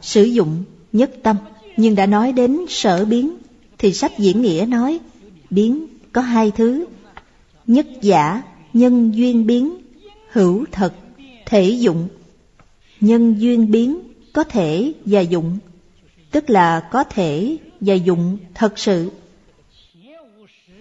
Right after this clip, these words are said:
Năm thức trước và thức thứ tám là nhân duyên biến. Nhị giả, phân biệt biến, đẳng khả vi cảnh, thị lục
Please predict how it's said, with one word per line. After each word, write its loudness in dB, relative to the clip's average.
Năm 2
thức -2
trước -2
và -2
thức -8
thứ -2
tám -4
là 0
nhân 2
duyên 0
biến. -2
Nhị 2
giả, 0
phân 0
biệt 2
biến, -2
đẳng 0
khả -4
vi -2
cảnh, -4
thị 0
lục -2